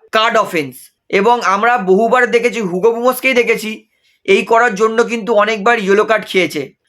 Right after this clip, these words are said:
এবং আজকে সেম নিমদর্জি তামাং জানে যে ইয়েলো কার্ড আছে already, তারপরেও নিমদর্জি তামাং যে এই আচরণটা করেছে, বল নিয়ে রাগেমাগে জোরে মাটিতে বল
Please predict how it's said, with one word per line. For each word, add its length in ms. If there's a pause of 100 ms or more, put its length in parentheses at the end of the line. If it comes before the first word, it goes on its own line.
(120)
এবং 400
আজকে 640 (160)
সেম 480
নিমদর্জি 600
তামাং 360
জানে 360 (420)
যে 140
ইয়েলো 280
কার্ড 320
আছে 280
already, 500 (220)
তারপরেও 460
নিমদর্জি 520
তামাং 380
যে 160
এই 440 (320)
আচরণটা 580
করেছে, 560 (420)
বল 240
নিয়ে 380
রাগেমাগে 520
জোরে 240
মাটিতে 380
বল 260